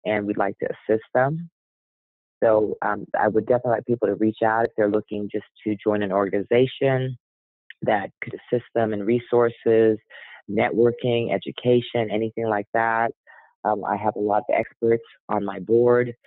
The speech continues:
So, you know, and we also have a mentorship program. So anything like that that people are looking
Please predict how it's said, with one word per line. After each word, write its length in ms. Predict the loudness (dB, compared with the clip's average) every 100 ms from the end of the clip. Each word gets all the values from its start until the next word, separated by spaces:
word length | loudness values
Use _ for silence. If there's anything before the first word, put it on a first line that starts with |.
| -20 -10 0
So, 420 | 2 2 2 -2 -10 -20 _ _ -4
you 80 |
know, 100 | -2
and 120 | 2 4
we 140 | 4
also 260 | 2 -2 -2
have 120 | -2
a 60 | -2
mentorship 480 | -2 -2 -4 -6 0
program. 460 | 0 2 2 -2 -2
So 240 | 0 0 0 -10 _ -2
anything 280 | -2 0
like 180 | 0 0 0
that 300 | 0 0 -4
that 120 | -6
people 260 | -6 -2 0
are 80 | 2
looking 340 | 0 -4 -10